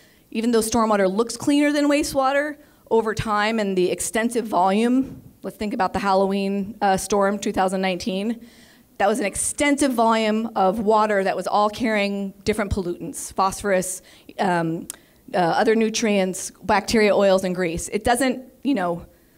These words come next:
gallon for gallon, it's not as concentrated as wastewater, but over time, the excessive load also has impacts on the lake.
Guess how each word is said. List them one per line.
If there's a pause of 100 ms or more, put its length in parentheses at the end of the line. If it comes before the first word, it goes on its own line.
(220)
gallon
for
gallon,
it's
not
as
concentrated
as
wastewater,
but
over
time,
the
excessive
load
also
has
impacts
on
the
lake.